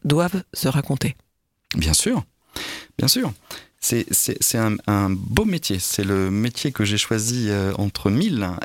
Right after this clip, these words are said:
Speaker 2: et, euh, je l'ai, euh, je l'ai réépousé en quelque sorte avec, euh, avec Médiacité. Euh, et donc, euh, euh, pourquoi je raconte ça ?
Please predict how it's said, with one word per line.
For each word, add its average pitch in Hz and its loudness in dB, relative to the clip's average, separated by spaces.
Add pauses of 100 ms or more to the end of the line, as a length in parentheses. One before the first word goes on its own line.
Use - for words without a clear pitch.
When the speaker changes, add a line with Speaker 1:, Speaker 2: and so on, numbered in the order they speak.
Speaker 2:
et, 98 0
euh, 90 2
je 95 0
l'ai, 107 0
euh, 87 -2 (640)
je 95 2
l'ai 104 2
réépousé 139 0
en 107 0
quelque 95 -2
sorte - 0
avec, 90 0
euh, 87 0 (140)
avec 85 -4
Médiacité. 90 0 (480)
Euh, 90 2 (240)
et 98 0
donc, 107 -2
euh, 95 2 (100)
euh, 80 -2 (840)
pourquoi 135 2
je 110 0
raconte 98 0
ça ? 92 -2